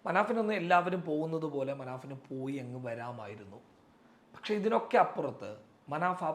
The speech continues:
പ്രദേശങ്ങളിൽ സജീവമായി നിന്നു എന്നുള്ള യാഥാർത്ഥ്യത്തെ, ആ ഒരു പച്ചയായ സത്യത്തെ എങ്ങനെ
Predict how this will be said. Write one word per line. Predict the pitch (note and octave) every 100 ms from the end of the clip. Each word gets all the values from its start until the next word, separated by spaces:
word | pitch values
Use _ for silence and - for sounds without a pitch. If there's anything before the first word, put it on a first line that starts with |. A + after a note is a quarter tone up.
| -
പ്രദേശങ്ങളിൽ | C#3+ D3 D#3 D#3+ C#3+ C3+ C#3 -
സജീവമായി | C3+ C3+ D#3 F3+ F3 E3 D3 C#3 C3+
നിന്നു | C#3 C#3+ C#3 C3
എന്നുള്ള | B2+ B2+ B2+ B2
യാഥാർത്ഥ്യത്തെ, | B2+ C#3 C#3 C#3 C3 A2 - D#2 - - - - _ - _ -
ആ | F#3
ഒരു | F#3 F#3
പച്ചയായ | D#3+ - F#3+ E3 D#3 B2+
സത്യത്തെ | B2 - C#3 A#2+ A#2+ G2 - - _ G#3+
എങ്ങനെ | F#3+ G3